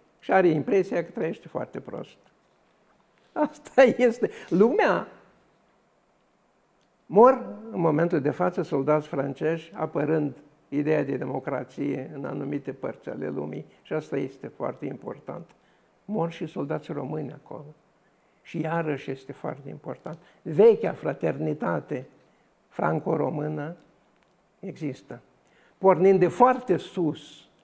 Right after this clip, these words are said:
și anume de la prietenia, marea prietenie între Napoleon al treilea și Cuza, și această prietenie a născut România, și mergând până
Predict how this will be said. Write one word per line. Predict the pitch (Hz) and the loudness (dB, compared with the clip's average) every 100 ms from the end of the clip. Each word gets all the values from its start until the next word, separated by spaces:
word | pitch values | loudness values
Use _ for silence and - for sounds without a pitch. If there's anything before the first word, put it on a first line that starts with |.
| _ _ | _ _
și | - | -8
anume | 165 156 143 147 | -4 -2 -2 -4
de | 151 | -4
la | 139 143 - - | -4 -4 -8 -10
prietenia, | 165 160 151 160 160 202 151 135 127 - _ _ _ _ _ _ _ | -2 -2 -2 -2 0 0 -2 -4 -8 -14 _ _ _ _ _ _ _
marea | - 202 165 139 | -4 0 0 -2
prietenie | 131 139 147 147 139 165 151 143 | -6 -4 -4 -4 -4 -4 -4 -4
între | 170 151 | -6 -4
Napoleon | 147 143 147 170 | -4 -4 -4 -2
al | 170 160 | -4 -6
treilea | - 165 143 139 | -4 -2 -2 -4
și | - - | -8 -16
Cuza, | - 160 151 160 156 - _ _ _ _ _ _ _ _ _ _ _ _ _ _ _ _ | -6 -4 -4 -4 -8 -14 _ _ _ _ _ _ _ _ _ _ _ _ _ _ _ _
și | - | -20
această | - - 165 165 | -12 -8 -6 -6
prietenie | 165 156 190 214 180 | -4 -4 -2 -2 0
a | 156 143 - | 0 -4 -4
născut | 170 165 - 160 | -4 -4 -6 -6
România, | 139 170 214 202 139 127 135 _ _ _ _ _ _ _ _ _ _ _ _ _ _ | -4 -2 0 0 -2 -8 -18 _ _ _ _ _ _ _ _ _ _ _ _ _ _
și | - 208 | -10 -4
mergând | 185 151 123 165 139 | -2 -2 -2 -2 -2
până | - 202 151 | -4 -2 -2